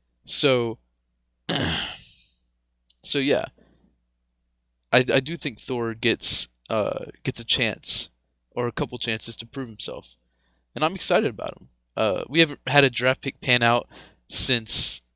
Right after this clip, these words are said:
I mean, honestly, Sam Junka, I could say that he's panned out. He's a pretty dynamic player for us, and I know that there's a lot of Sam Junka haters out there, but he can play left back, center mid, right wing, left wing,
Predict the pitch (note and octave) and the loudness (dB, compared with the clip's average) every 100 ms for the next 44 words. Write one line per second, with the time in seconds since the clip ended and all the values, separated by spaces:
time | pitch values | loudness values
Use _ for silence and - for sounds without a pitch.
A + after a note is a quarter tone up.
0 | C3 C#3 B2+ - _ _ _ _ - D3+ | 0 2 2 -4 _ _ _ _ 2 6
1 | D#3+ E3+ F#3+ G3 - _ - D#3+ E3 C3+ | 8 6 2 0 -6 _ 2 4 4 2
2 | C#3+ E3 F#3+ F#3+ - _ _ _ _ _ | -2 2 2 2 -4 _ _ _ _ _
3 | _ - D#3 G3 - - F3+ D#3 C#3 D3+ | _ -2 2 2 4 8 10 10 8 0
4 | C#3 - A#2 A2 G#2+ C#3+ - _ _ _ | -2 0 0 4 4 4 0 _ _ _
5 | G3+ A#3+ - A3 F3 D3 C3+ G#2+ A#2+ A2+ | -4 -4 0 8 10 10 4 0 0 0
6 | - B2+ - F3+ G3+ D4+ B3+ A3 G3 G#3 | -2 -4 2 2 2 0 -2 -4 0 2
7 | F#3+ F3+ F#3 C#3+ F#3 B2+ C3 D3 A2+ G2 | 2 0 -2 -2 0 0 0 0 0 0
8 | G2 G2 F#2+ G#2+ - - - - G3+ - | -2 -6 -6 -6 -6 -12 -20 -4 -2 0
9 | D3+ A2+ C#3+ - E3 D#3+ - - C3 D#3+ | 0 4 2 4 4 4 4 2 0 0
10 | E3+ E3 A#2 A#2+ D#3 D3 D#3+ A#2+ C3+ - | 0 0 4 4 4 0 -6 -2 -2 -2
11 | D#3 D#3+ D#3+ | -8 -8 -12